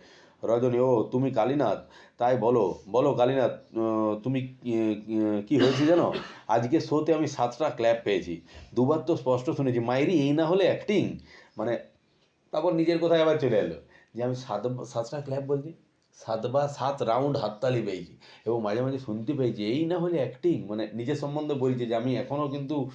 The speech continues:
সেই রকম মাপেরই অভিনেতা আছি। আচ্ছা,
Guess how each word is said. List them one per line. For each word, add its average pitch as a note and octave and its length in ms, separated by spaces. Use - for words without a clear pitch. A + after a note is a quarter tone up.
সেই A#2+ 140
রকম C#3 220
মাপেরই C#3 360
অভিনেতা B2 420
আছি। G2 260
আচ্ছা, - 220